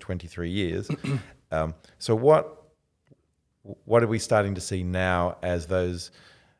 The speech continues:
that have made it to the next levels? Are they hitting, uh, glass ceilings that they can't break through? Are there businesses that, uh, fall over them because they just don't have the skill set? They were funded so they could get going, but then they,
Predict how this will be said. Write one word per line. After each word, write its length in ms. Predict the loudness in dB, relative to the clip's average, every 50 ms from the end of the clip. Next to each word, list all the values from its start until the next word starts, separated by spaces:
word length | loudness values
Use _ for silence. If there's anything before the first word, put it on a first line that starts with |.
| _ _ _ _
that 180 | -2 -2 0 0
have 200 | -2 -4 -6 -12 -16
made 320 | -12 -6 -2 0 0 0 -2
it 100 | -4 -8
to 100 | -8 -6
the 100 | -4 -4
next 240 | -4 -4 -6 -6
levels? 340 | -2 -2 -2 0 -2 -4 -6 -6 -4 -2
Are 160 | 0 0 2
they 240 | 2 2 2 0 -2
hitting, 560 | -4 -6 -6 -6 -6 -6 -6 -6 -8 -10 -12 -16 _ _ _ _ _ _ _ _ -10
uh, 140 | -8 -8 -8
glass 340 | -4 -2 0 0 0 -2
ceilings 460 | -4 -6 -4 -4 -4 -4 -4 -6 -6 -8
that 100 | -8 -10
they 80 | -10
can't 260 | -10 -8 -8 -8 -4
break 240 | 0 0 0 0 0
through? 480 | -4 -8 -4 0 0 2 2 2 2 2
Are 200 | 0 0 0 -2
there 240 | -2 -2 -4 -4 -6 -8 -16 -20 -20 -18 -12
businesses 460 | -10 -8 -6 -6 -8 -8 -8 -10 -10 -8
that, 220 | -8 -10 -10 -12 -20 -20 -20 _
uh, 120 | -10 -10 -10
fall 260 | -6 -4 -2 0 2
over 220 | 2 2 0 0
them 200 | 0 0 0 0
because 280 | -2 -4 -6 -8 -8 -6
they 100 | -6 -6
just 220 | -6 -6 -8 -8
don't 160 | -8 -8 -8 -6
have 360 | -6 -6 -8 -8 -10 -16 -20 _ -18
the 80 | -14 -12
skill 280 | -12 -10 -8 -8 -8
set? 300 | -8 -6 -4 -2 -2 -2 -4 -10 _ _ _
They 100 | -4 -2
were 80 | -2 -2
funded 640 | -2 2 2 2 2 2 0 -2 -2 -4 -4 -6
so 140 | -6 -6 -4
they 100 | -4 -4
could 160 | -6 -6 -8
get 160 | -8 -6 -2
going, 340 | 0 2 2 2 0 -2 -2
but 140 | -4 -6 -4
then 140 | -4 -4 -4
they, 180 | -4 -6 -6